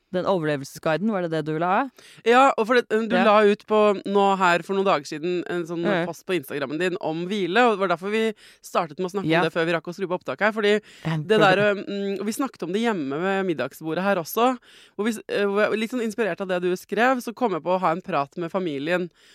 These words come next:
Speaker 2: hjemme hos oss om det der med å hvile oss før vi er
Speaker 1: Mhm.
Speaker 2: helt på felgen. For, eh, med
Speaker 1: Mhm.
Speaker 2: barna så er det jo sånn, de, i hvert fall, det har jeg alltid tenkt, sånn, jo slitnere tid man har vært, jo mer gira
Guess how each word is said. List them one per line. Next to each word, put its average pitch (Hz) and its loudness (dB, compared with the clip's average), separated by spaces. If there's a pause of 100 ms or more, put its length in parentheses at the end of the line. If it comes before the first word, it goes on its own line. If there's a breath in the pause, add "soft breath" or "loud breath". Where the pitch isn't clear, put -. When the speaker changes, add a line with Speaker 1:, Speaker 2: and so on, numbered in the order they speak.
(120)
Speaker 2:
hjemme 196 -2
hos 175 -8
oss 180 -4
om 170 0
det 185 0
der 160 0
med 180 -2
å 202 -6
hvile 165 -4
oss - -2 (160)
før 151 0
vi 214 2
er 214 2
Speaker 1:
Mhm. 202 0
Speaker 2:
helt 165 0
på 233 -6
felgen. 220 -2 (280 loud breath)
For, 247 4
eh, 208 0
med 220 2
Speaker 1:
Mhm. 170 -2
Speaker 2:
barna 180 4
så 233 0
er 180 0
det 208 0
jo 208 -2
sånn, 185 -4 (380 soft breath)
de, 233 -2
i - -6
hvert 190 -2
fall, 214 -2
det 202 -2
har 202 0
jeg 196 2
alltid 156 -4
tenkt, 226 -2
sånn, 208 -2
jo 196 0
slitnere 180 -6
tid 147 -6
man 165 -4
har 202 4
vært, 240 -10
jo 226 -4
mer 196 2 (1080)
gira 165 -2